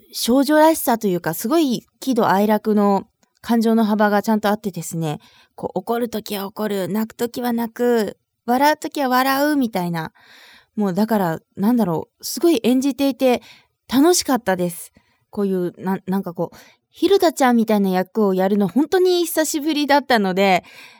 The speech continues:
なんて、なんですかね、こう、やった後に、「あー、やりきった」っていう、なんかすごいそういう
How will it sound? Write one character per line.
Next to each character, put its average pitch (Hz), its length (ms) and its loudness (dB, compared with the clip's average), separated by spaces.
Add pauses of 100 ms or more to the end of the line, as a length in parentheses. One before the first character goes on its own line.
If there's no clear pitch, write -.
(520)
な 190 360 0
ん 403 140 -2
て、 202 320 0
な 214 200 2
ん 330 80 -2
で 233 100 0
す - 80 -6
か 175 120 -4
ね、 170 100 -2
こ 160 280 -2
う、 - 100 -12
や 196 160 -2
っ - 40 -4
た 285 180 0
後 277 140 2
に、 196 140 0 (1040)
「あ 311 560 0
ー、 254 100 -4
や 302 140 0
り 359 140 -2
き 427 100 -8
っ - 20 -8 (140)
た」 208 320 0
っ - 60 -14 (180)
て 277 80 2
い 220 480 4
う、 - 100 -10 (340)
な 196 100 -4
ん - 20 -8
か 170 100 -8
す - 140 -8
ご 302 160 2
い 277 100 2
そ 247 140 -2
う 247 60 4
い 226 380 4
う - 40 -8